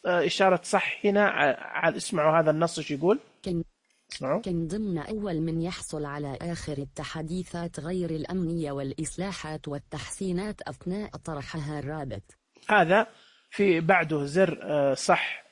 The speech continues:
Speaker 1: اللي هو تعمل عليه بالمسافة. هذا مهم إنك أنت تضغط عليه. طيب، أحيانًا حتلاقي هذا الزر.
Speaker 2: زر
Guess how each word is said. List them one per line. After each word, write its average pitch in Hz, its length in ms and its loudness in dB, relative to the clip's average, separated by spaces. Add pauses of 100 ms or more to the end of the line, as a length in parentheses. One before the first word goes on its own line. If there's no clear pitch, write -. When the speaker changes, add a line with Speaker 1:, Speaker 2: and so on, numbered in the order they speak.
Speaker 1:
اللي 127 240 -4
هو 151 100 2
تعمل 143 360 0
عليه 143 180 4
بالمسافة. 143 680 2 (460)
هذا 185 220 4
مهم 165 320 0
إنك 156 280 0
أنت 170 300 2 (300)
تضغط 139 340 2 (160)
عليه. 127 280 2 (440)
طيب، 139 240 4 (460)
أحيانًا 269 720 6 (440)
حتلاقي 220 600 4
هذا 208 200 4
الزر. 180 380 0 (220)
Speaker 2:
زر 143 380 -6